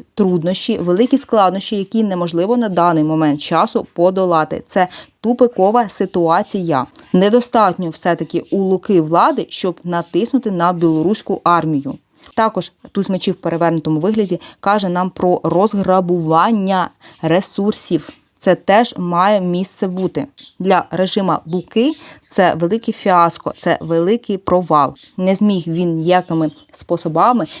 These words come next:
ніякими методами натиснути на білоруську армію, щоб вони все-таки пішли.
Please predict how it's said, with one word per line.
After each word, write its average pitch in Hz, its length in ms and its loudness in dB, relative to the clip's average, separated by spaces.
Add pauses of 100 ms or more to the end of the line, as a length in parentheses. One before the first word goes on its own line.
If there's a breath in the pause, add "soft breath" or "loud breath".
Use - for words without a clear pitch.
ніякими 170 640 0
методами 175 720 0
натиснути 180 680 -2
на 170 300 0
білоруську 180 840 0
армію, 185 420 0
щоб 170 260 -8
вони 170 240 -4
все-таки 190 500 -4
пішли. 170 460 0